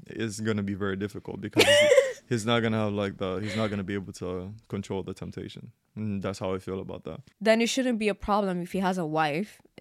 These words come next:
Speaker 2: like that person. If he
Speaker 1: Mm.
Speaker 2: has a wife, and if, then if he has, like, girlfriends, 'cause then the wife is always gonna be there. But I don't know, like, I'm so
Speaker 1: Yeah.
Speaker 2: hypocritical when it comes to this topic, because I know for a fact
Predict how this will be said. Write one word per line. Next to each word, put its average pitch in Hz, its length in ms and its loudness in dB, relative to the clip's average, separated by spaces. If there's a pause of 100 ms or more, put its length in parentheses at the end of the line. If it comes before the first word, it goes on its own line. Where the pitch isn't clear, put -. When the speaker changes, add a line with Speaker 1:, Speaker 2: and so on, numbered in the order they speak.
(140)
Speaker 2:
like 180 220 -4
that 160 200 -2
person. 175 480 -6 (100)
If 120 140 -2
he 117 80 0
Speaker 1:
Mm. 202 40 0
Speaker 2:
has 196 180 0
a 175 60 0
wife, 156 280 -2
and 165 140 -4
if, 160 100 -4
then 165 180 -4
if 165 120 -6
he 175 60 -4
has, 156 280 -4
like, 117 380 -6 (580)
girlfriends, 214 680 -4
'cause 190 260 2
then 185 200 0
the 180 100 0
wife 165 400 -4
is 185 140 -8
always 170 260 -4
gonna 175 220 -8
be 180 240 -10 (100)
there. 50 140 -12 (1040)
But 208 160 6
I 311 160 10
don't 381 220 4
know, 294 160 10
like, 233 200 8
I'm 277 220 8
so 381 240 2
Speaker 1:
Yeah. 392 100 4
Speaker 2:
hypocritical 262 540 6
when 262 100 8
it 247 80 8
comes 247 220 4
to 226 80 2
this 208 160 2
topic, 220 440 4
because 196 260 2
I 208 140 8
know 254 460 8
for 311 240 4
a 302 60 2
fact - 760 0